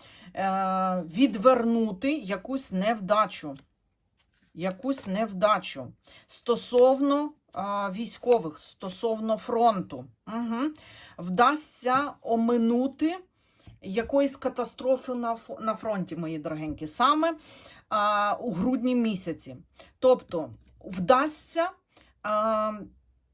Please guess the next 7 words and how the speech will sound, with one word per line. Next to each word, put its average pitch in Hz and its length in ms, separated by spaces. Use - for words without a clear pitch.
оминути 240 580
розбитого 220 560
серця 196 420
для 175 160
України. 170 580
Тобто 185 320
болі, 269 500